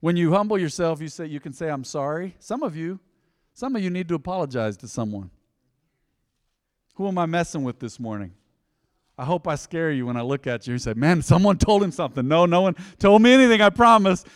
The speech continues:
As God, I lift my hand to heaven and say, "As God is my witness, no one told me anything." But some of you, even if I make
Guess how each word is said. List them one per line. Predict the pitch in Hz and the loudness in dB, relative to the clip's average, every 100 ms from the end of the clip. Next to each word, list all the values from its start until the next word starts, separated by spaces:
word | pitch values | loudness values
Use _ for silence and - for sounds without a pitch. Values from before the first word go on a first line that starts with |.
| - | -2
As | 208 190 | 0 2
God, | 202 202 226 | 4 6 6
I | 185 | 4
lift | 208 202 | 2 2
my | 202 | 2
hand | 190 202 | 2 2
to | 202 | 4
heaven | 190 202 185 | 4 4 2
and | 147 | -4
say, | 190 | 0
"As | 160 | 0
God | 147 170 175 | 0 -2 -2
is | |
my | 170 | -2
witness, | 170 165 151 135 | -4 -4 -4 -4
no | 156 | -4
one | 151 | -4
told | 175 165 | -4 -4
me | 147 | -2
anything." | 131 131 - _ | -2 -4 -10 _
But | - 160 | -2 -2
some | - 220 226 | 2 2 4
of | 233 | 2
you, | 226 240 254 _ _ _ - | 4 2 0 _ _ _ -4
even | 185 202 | -2 0
if | 226 | 2
I | 233 | 4
make | 220 233 | 4 0